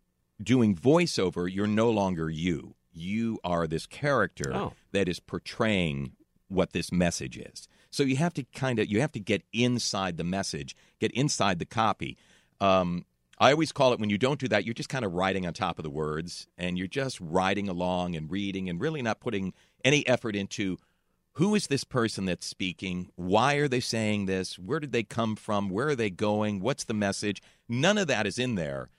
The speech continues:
Speaker 1: when you're kind of just reading it.
Speaker 2: So, so is this, so this is something you consciously think of as you get a new piece of copy, or as it kind of becomes second nature now? Do you spend that time with it to think about?
Speaker 1: Yeah,
Speaker 2: Yeah?
Speaker 1: I, I, I do. I spend time.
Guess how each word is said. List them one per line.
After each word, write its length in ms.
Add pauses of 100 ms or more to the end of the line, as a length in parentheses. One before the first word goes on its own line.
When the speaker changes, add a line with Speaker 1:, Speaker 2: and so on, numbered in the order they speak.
(120)
Speaker 1:
when 160
you're 240 (100)
kind 160
of 60
just 160
reading 400
it. 120 (220)
Speaker 2:
So, 420 (120)
so 240
is 220
this, 260 (240)
so 180
this 200
is 80
something 240
you 80
consciously 480
think 240
of 120
as 240
you 120
get 200
a 60
new 180
piece 220
of 80
copy, 320
or 80
as 340
it 240
kind 160
of 140
becomes 320
second 300
nature 280
now? 160
Do 140
you 160
spend 640 (160)
that 360 (100)
time 480
with 240
it 140
to 160
think 280
about? 600
Speaker 1:
Yeah, 420
Speaker 2:
Yeah? 220 (100)
Speaker 1:
I, 80
I, 120
I 100
do. 280
I 120
spend 300
time. 220